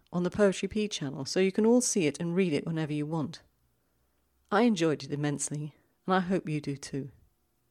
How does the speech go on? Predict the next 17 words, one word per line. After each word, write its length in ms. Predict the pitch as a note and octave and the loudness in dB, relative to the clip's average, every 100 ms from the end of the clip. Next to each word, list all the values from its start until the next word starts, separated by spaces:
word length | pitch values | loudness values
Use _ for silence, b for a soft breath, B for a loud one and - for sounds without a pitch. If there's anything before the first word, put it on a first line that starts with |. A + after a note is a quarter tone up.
| _ _ _ _ _ _ _ _ _ _ _ _ _ _ _ - | _ _ _ _ _ _ _ _ _ _ _ _ _ _ _ -2
I've 140 | A3 | 0
held 200 | B3+ D4 | 6 6
the 100 | D#4 | 6
Renku 400 | B3+ G3 F#3 C#3+ | 6 4 2 -2
over 200 | C#3 C#3 | 0 -2
for 180 | C#3 F3 | -2 -2
another 300 | E3 F3 E3+ | 0 0 0
month, 340 | F3+ C#3+ - - _ _ _ _ | 0 -2 -4 -18 _ _ _ _
but 120 | - G#3 | 2 4
I 80 | |
still 320 | A3 - C#4 C#4+ | 4 4 4 4
have 160 | G#3 | 2
some 180 | - F3+ | 0 0
lovely 320 | F#3 A3+ A#3+ | 2 2 2
haiku 400 | A3 D#3+ C#3+ D3 | 2 0 -2 -6
for 220 | C#3 C#3 | -8 -8
you, 220 | C#3 D3+ | -6 -8